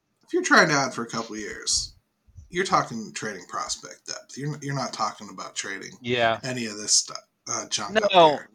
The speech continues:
Speaker 2: not now.
Speaker 1: So, I mean, you're talking about finding next year's Quintana or next year's starting first baseman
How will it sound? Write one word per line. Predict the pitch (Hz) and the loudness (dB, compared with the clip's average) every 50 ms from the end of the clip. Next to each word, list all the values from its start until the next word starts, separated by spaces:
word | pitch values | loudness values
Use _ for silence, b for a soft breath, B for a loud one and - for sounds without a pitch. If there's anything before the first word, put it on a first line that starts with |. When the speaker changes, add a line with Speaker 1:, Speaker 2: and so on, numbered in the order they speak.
| _ _ _ _ 135 135 | _ _ _ _ -2 4
Speaker 2:
not | 147 139 127 110 - | 6 6 6 6 4
now. | 92 90 82 80 80 78 - - _ _ _ - - - - | 2 2 2 2 0 -2 -4 -8 _ _ _ -20 -20 -10 2
Speaker 1:
So, | 214 180 - 196 170 151 151 147 - - _ _ _ _ _ - | 6 8 10 10 10 10 8 4 2 -2 _ _ _ _ _ 0
I | 175 175 | 2 4
mean, | 180 180 175 165 151 147 147 - _ _ _ - | 6 6 6 6 4 0 -4 -8 _ _ _ -6
you're | - 180 208 | 0 0 4
talking | 208 226 190 170 330 - 170 156 | 6 6 8 6 6 4 2 0
about | 151 143 143 135 135 135 - | 2 2 4 4 4 2 0
finding | - - 147 143 147 151 156 147 131 113 110 107 110 117 - - - - - - - - - - - - - - - - - - - - - _ _ _ - _ _ _ _ _ - | 0 2 2 4 4 4 2 2 0 -2 -2 -4 -6 -8 -12 -12 -16 -20 -18 -14 -12 -10 -8 -8 -8 -10 -12 -14 -20 -20 -20 -20 -20 -20 -20 _ _ _ -20 _ _ _ _ _ 0
next | 143 151 156 156 151 - - - | 2 2 4 4 4 4 4 4
year's | 139 139 139 131 - | 2 2 2 2 0
Quintana | - - 113 113 - 123 120 120 120 110 95 95 95 - - - - _ _ _ _ _ _ _ _ _ _ _ _ _ _ | -2 -4 -8 -6 -4 -4 -2 -2 -2 -4 -6 -10 -14 -16 -18 -20 -20 _ _ _ _ _ _ _ _ _ _ _ _ _ _
or | - 127 131 127 123 113 110 110 - b b b b b b b b b b _ _ _ _ _ - | -6 -2 -2 0 0 -2 -4 -6 -8 b b b b b b b b b b _ _ _ _ _ -2
next | 143 147 156 156 - - - | 0 0 4 6 6 4 6
year's | 156 143 139 135 131 - | 6 4 6 8 8 8
starting | - 147 139 139 139 131 127 127 | 8 6 4 2 2 0 -4 -4
first | - 135 131 120 - - | -2 -2 0 0 0 -2
baseman | - 127 127 127 - - - 92 90 95 107 | -2 -4 -2 0 0 0 -2 -4 -12 -18 -20